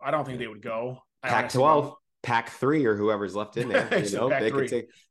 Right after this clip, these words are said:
Speaker 2: they can
Speaker 1: Six
Speaker 2: go
Speaker 1: pack.
Speaker 2: take it to
Speaker 1: You can
Speaker 2: six
Speaker 1: call it
Speaker 2: pack.
Speaker 1: six pack.
Speaker 2: They, they can, they
Speaker 1: <laughs>
Speaker 2: can go, uh, take it to, uh, Shedeur Sanders and those kids, or, you know, Shedeur and them are gonna be gone in another year, so,
Speaker 1: Mm.
Speaker 2: um, you know, get some free wins.
Speaker 1: Really quickly, going back to our last topic,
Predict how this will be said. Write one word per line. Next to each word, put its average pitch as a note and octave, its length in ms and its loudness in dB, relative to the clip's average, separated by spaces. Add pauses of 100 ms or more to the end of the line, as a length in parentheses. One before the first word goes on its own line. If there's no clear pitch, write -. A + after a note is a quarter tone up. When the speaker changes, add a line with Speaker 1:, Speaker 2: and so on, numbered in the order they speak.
Speaker 2:
they E3 120 2
can C3+ 80 -6
Speaker 1:
Six C3 120 0
Speaker 2:
go C3 80 0
Speaker 1:
pack. C3 100 0
Speaker 2:
take B2+ 180 0
it C#3 120 -8
to C3 80 -2
Speaker 1:
You C3+ 260 -6
can - 20 -6
Speaker 2:
six - 100 -6
Speaker 1:
call D3 80 -2
it C#3 40 -4
Speaker 2:
pack. A2+ 120 -2
Speaker 1:
six E3 140 -8
pack. C#3 380 -2
Speaker 2:
They, - 0 -
they B2+ 140 0
can, C#3 180 -4
they B2 160 2
Speaker 1:
<laughs> - 60 -6
Speaker 2:
can B2 80 -2
go, B2 280 2
uh, A#2+ 100 0
take A#2 260 -6
it A#2+ 120 -12
to, A2+ 280 -4
uh, G#2+ 260 -2
Shedeur A2 460 -6
Sanders A2+ 560 -6
and A2+ 120 -4
those A#2 200 -4
kids, B2+ 440 -4
or, F#2+ 380 -2
you F2 80 -6
know, D2+ 100 -8
Shedeur D2+ 380 -8
and C#2+ 100 -10
them C#2 120 -12
are C2+ 60 -14
gonna C#2+ 120 -12
be C#2+ 120 -16
gone C2 280 -12
in B1+ 140 -16
another B1 240 -16
year, B1 240 -16
so, - 320 -18 (360)
Speaker 1:
Mm. C#3 60 -10
Speaker 2:
um, - 400 -8
you F#2+ 120 -2
know, F2+ 140 -2
get F#2+ 140 -2
some E2+ 160 -8
free F#2 240 -4
wins. F2+ 460 -6 (760)
Speaker 1:
Really D3+ 300 -6
quickly, C#3+ 320 -6
going C#3 340 -4
back D#3 300 -4
to B2+ 140 -4
our A2+ 120 -2
last E3 360 -8
topic, A#2 340 -12